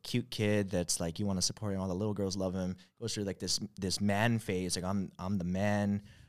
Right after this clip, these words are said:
I'm gonna take off my shirt and then start, you know, get tattoos and stuff like that and look buff." Um, <laughs> look buff. He is, he got buffer.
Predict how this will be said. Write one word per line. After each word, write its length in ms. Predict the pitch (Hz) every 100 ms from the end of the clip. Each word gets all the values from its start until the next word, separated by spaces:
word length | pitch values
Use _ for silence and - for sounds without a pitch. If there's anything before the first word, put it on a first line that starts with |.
| -
I'm 180 | 87 87
gonna 220 | 87 87
take 160 | 117 104
off 160 | 92
my 100 | 95
shirt 460 | 87 - 101 101 92
and 100 | 85
then 80 | 95
start, 320 | - 92 -
you 140 | 107
know, 180 | 90 80 80 _ _ _ _ 98
get 180 | 104 -
tattoos 500 | 90 80 120 120 117
and 100 | 107
stuff 220 | 131 120
like 140 | 113 110
that 220 | 110 104
and 80 | 95
look 160 | -
buff." 240 | 95 98 - - - - -
Um, 520 | - 98 92 87 80 80 -
<laughs> 140 | - 135
look 300 | 90 90 -
buff. 140 | 90
He 160 | 104 110
is, 120 | 98 - -
he 80 | 117
got 200 | 107 90
buffer. 340 | 98 - 90